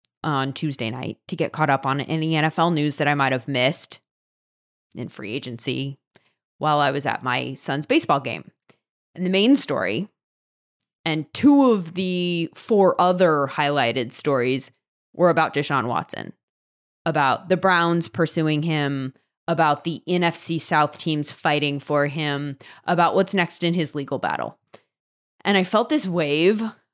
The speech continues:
of something wash over me, something I have been trying for the last week to find words for, and frankly, I'm still coming up short. It's something like overwhelm.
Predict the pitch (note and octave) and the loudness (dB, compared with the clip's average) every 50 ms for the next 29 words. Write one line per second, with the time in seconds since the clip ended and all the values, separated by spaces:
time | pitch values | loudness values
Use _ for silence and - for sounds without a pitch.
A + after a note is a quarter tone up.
0 | _ - F3 F3 D#3+ D#3 D3+ - - - - - C3+ - - - - F2+ - F#2 | _ -2 0 2 2 2 0 -4 -8 -8 -6 -6 -6 -6 -8 -10 -12 -12 -12 -14
1 | F#2+ - _ _ _ _ _ - - D3 C3+ C#3+ - C#3 B2 - - - - - | -16 -18 _ _ _ _ _ -2 0 0 2 2 0 -2 -2 -2 -4 -4 -4 -6
2 | - E3 - _ _ _ _ _ _ _ _ _ _ _ _ _ _ - - F3+ | -8 -10 -12 _ _ _ _ _ _ _ _ _ _ _ _ _ _ -4 -2 -2
3 | E3 D#3 D#3+ C#3+ C3+ C3+ C3+ C#3+ - - - - C#3+ D#3 C3+ - C3+ C3 - - | 0 0 0 -2 -2 -4 -6 -8 -12 -10 -6 -6 -4 -4 -4 -6 -6 -8 -6 -6
4 | C3 B2 A#2+ C3+ D3 D3 D#3+ - _ _ _ _ _ _ _ _ - D#3+ D#3 C#3 | -6 -4 -4 -2 -2 -4 -4 -8 _ _ _ _ _ _ _ _ -4 -2 0 0
5 | C#3 C3 B2+ C3 - C#3 C#3 C3+ - C#3+ - C#3 C3 B2+ C3 C#3 D3+ D#3 F3+ G#3 | 2 0 0 0 -2 -6 -6 -4 -6 -4 -2 -2 -2 -2 -2 -2 -2 -2 -2 -2
6 | G#3 - - C4+ C4 C4 C4 A3 F3+ D#3+ C#3 C3 - - D#3 D#3 - F3+ E3 E3 | -4 -4 0 2 4 4 4 4 2 2 0 -2 -2 -2 -2 -2 -2 -2 -2 -2
7 | - - E3+ D3+ - - E3 D3 D3+ - - - - - - - - _ _ _ | -2 -4 -4 -4 -4 -6 -6 -6 -8 -10 -12 -14 -14 -14 -14 -16 -18 _ _ _
8 | _ _ _ _ _ _ _ _ _ _ _ _ _ _ _ _ _ _ _ - | _ _ _ _ _ _ _ _ _ _ _ _ _ _ _ _ _ _ _ 0
9 | F#3+ F3+ - - - - - - - _ _ _ _ _ _ - - - - E4 | 0 0 0 -4 -6 -6 -8 -12 -16 _ _ _ _ _ _ -14 -12 -4 0 2
10 | E4 F4+ F#4+ F4 - - F#3+ F#3+ F#3+ F#3 F3+ F3+ F3 E3+ E3 - - D#3 D#3 E3+ | 2 2 2 0 -2 0 0 2 2 2 2 2 0 -2 -2 -4 -4 0 2 2
11 | E3+ E3 - - - - _ _ _ _ _ _ _ _ _ _ _ _ _ _ | 2 2 0 -2 -10 -14 _ _ _ _ _ _ _ _ _ _ _ _ _ _
12 | - F3 F3 D3+ D#3+ C#3+ C#3 B2+ A2 F#2+ B1 D2+ C#2+ - - D#3+ | 0 0 0 0 0 -2 -2 -4 -4 -6 -6 -6 -8 -10 -10 -12